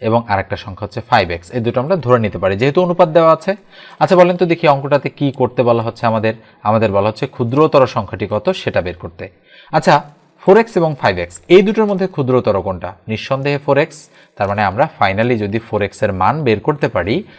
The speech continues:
তাহলে আমরা বুঝবো যে আমাদের অঙ্কটা হয়ে গিয়েছে। তাহলে কি ক্লু দেওয়া আছে অঙ্কটাতে?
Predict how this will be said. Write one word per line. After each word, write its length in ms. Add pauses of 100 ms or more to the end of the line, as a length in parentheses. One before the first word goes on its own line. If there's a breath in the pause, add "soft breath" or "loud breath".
(120 loud breath)
তাহলে 140
আমরা 160
বুঝবো 420
যে 100
আমাদের 220
অঙ্কটা 320
হয়ে 240
গিয়েছে। 360 (840 soft breath)
তাহলে 220
কি 300
ক্লু 260
দেওয়া 240
আছে 160
অঙ্কটাতে? 480